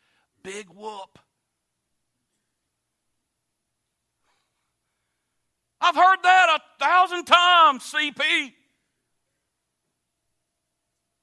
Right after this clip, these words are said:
What does all this mean for me? Let me tell you.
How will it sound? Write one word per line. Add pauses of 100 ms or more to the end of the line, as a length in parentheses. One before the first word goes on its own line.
(340)
What
does
all
this
mean
for
me? (1400)
Let
me
tell
you.